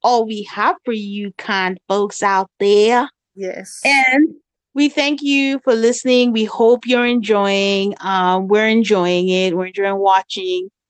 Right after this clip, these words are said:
Speaker 1: We thank you for all the kind words that we've seen. We still ask if you can subscribe, follow. It's The Rewatch times two, T H E R E W A T C H X two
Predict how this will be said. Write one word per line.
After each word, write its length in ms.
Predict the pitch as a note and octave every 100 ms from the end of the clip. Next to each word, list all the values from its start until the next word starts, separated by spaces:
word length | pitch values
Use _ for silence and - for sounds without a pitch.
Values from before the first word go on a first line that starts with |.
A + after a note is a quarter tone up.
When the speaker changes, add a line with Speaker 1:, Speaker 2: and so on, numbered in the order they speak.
| _ _
Speaker 1:
We 500 | G#3+ G3+ G3 F#3+ F#3+ F#3
thank 240 | A3 A3 A3+
you 320 | A3 G#3 G#3
for 100 | G#3
all 160 | E3 F3+
the 280 | F3 E3+ E3
kind 280 | A#3+ A3+ A3
words 240 | G#3 G#3
that 180 | A3+ G#3+
we've 140 | G#3+
seen. 480 | - A3 G#3 G#3 G3+
We 100 | G#3
still 240 | - G#3 -
ask 400 | F3 F#3+ G3 -
if 80 | A3
you 120 | - G3
can 200 | G#3 F#3+
subscribe, 840 | - F#3 - B3+ A#3+ A3+ A3+ A3 A3 _ _ _ _ -
follow. 640 | A3+ G#3+ A3 G#3 G#3 G3+
It's 260 | G3 F#3+ -
The 80 | G#3 F#3+
Rewatch 680 | G#3+ A3+ A3 G#3+ G#3 G#3+
times 320 | - G#3+ G3 -
two, 440 | - C#4+ C#4 C#4+ -
T 200 | - G3+ G3
H 180 | G3 -
E 400 | A3+ A#3 A#3 A#3 -
R 180 | G3+ G3
E 180 | G#3 G3
W 400 | F#3+ G3 G3 G3
A 320 | F#3 F#3+ G3+ G3+
T 220 | - F#3+
C 300 | - F3 D#3+
H 380 | G3+ A3 A3+ - -
X 440 | G3 F#3+ - - -
two 440 | - D4 D4 D4